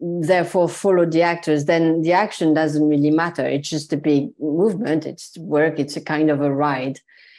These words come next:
And I think the difference in between, uh,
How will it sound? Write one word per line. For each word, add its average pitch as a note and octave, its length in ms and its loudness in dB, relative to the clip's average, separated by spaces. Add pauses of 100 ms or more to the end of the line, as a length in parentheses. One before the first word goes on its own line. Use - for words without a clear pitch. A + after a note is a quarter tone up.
(140)
And E3 200 0
I F3+ 120 2
think G#3+ 260 2
the G3 100 2
difference F#3 480 0
in E3+ 160 2
between, D#3+ 680 0 (320)
uh, C#3+ 1120 0